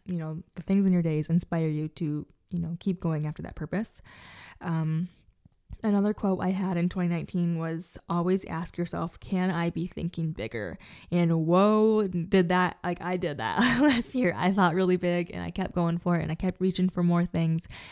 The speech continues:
and Brett was such a big support of that. And, you know, just, yeah, that was a great year for asking myself, "Can I be thinking bigger?" So I hope I can continue to do that and, yeah, just really go for it. I also had,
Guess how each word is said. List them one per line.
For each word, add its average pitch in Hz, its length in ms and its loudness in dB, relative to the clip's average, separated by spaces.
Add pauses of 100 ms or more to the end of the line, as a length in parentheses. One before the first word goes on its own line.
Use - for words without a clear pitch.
(140)
and 170 140 -2
Brett 165 180 0
was 170 80 -4
such - 180 -4
a - 60 -4
big 165 200 -2
support 165 380 -2
of 175 120 0
that. 208 260 0 (640)
And, 165 460 -2
you 175 80 0
know, 170 260 -4
just, - 380 -14 (400)
yeah, 175 160 -6 (400)
that 185 160 -4
was 175 140 -4
a 170 60 -2
great 165 200 -4
year 156 220 -4
for 170 380 -6 (100)
asking 165 340 -4
myself, 165 380 -4
"Can 190 160 2
I 165 100 2
be 165 140 -2
thinking 160 340 -4
bigger?" 156 260 -4
So 165 120 -4
I 175 40 -2
hope 180 200 0
I 185 40 -2
can 175 220 -6
continue 170 440 -4
to 170 120 -6
do 156 180 -6
that 160 260 -6
and, 156 180 -8 (600)
yeah, 165 260 -6 (100)
just 175 200 -8
really 165 200 -2
go 160 180 -6
for - 220 -10
it. - 160 -10 (560)
I 175 160 0
also 214 460 -2
had, 165 500 -4